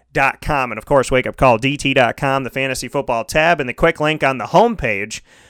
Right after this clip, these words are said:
of wake up call D T dot com. You can get back to all of our shows in the archive by clicking on fantasy football. And if you go to the fantasy football tab before clicking on it and you see the drop-down menu, you can get the injury report during the season, as well as our predictions all throughout the year, including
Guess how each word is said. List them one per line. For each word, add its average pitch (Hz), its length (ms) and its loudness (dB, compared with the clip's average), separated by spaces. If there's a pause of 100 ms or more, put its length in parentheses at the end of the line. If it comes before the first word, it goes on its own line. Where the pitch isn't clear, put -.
(120)
of 127 160 2
wake 123 220 2
up 120 100 -4
call 120 220 0
D 120 160 -6
T 120 160 -8
dot 107 240 -2
com. 135 240 -2
You 123 100 -6
can 117 100 -12
get 123 140 -2
back 120 180 -2
to - 100 -6
all 151 200 4
of 139 80 0
our 127 100 2
shows 170 560 0 (240)
in 156 140 -2
the 156 120 0
archive 139 440 2
by 120 120 -2
clicking 143 340 -4
on 127 120 -2
fantasy 120 440 -6
football. 156 520 2 (340)
And 127 140 -2
if 131 80 -4
you 127 60 -6
go 139 120 0
to 135 80 0
the 120 80 -4
fantasy 131 400 -4
football 123 300 -2
tab 135 280 0
before 127 300 0
clicking 165 400 0
on 135 160 0
it - 20 -6
and 135 80 -8
you 123 80 -8
see - 140 -8
the 123 80 -6
drop-down 127 480 -2
menu, 117 300 -6 (260)
you 120 100 -10
can 120 40 -8
get 113 120 -2
the 110 140 -4
injury 147 260 -2
report 139 480 0
during 131 240 -4
the 113 80 -10
season, 165 460 -2 (240)
as 127 260 0
well 127 240 2
as 123 160 -2
our 123 100 2
predictions 127 600 -6
all 123 160 0
throughout 120 300 -6
the 123 60 -10
year, 135 220 -2
including 127 1120 0